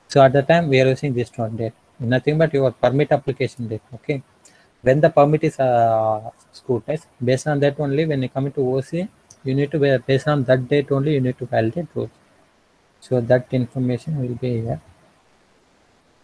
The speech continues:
Okay, so, so this is also plan only. So initially we use links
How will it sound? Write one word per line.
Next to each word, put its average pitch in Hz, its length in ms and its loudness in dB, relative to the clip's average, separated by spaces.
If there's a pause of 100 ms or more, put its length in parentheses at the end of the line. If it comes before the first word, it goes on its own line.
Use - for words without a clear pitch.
(3000)
Okay, 143 260 -4
so, 131 460 0 (1300)
so 160 180 2
this 156 220 2
is - 80 -6
also 180 340 0 (160)
plan 151 460 -2
only. 135 340 -4 (100)
So 123 380 -8 (120)
initially 170 380 2
we 135 440 0
use 123 360 -4
links 120 300 -4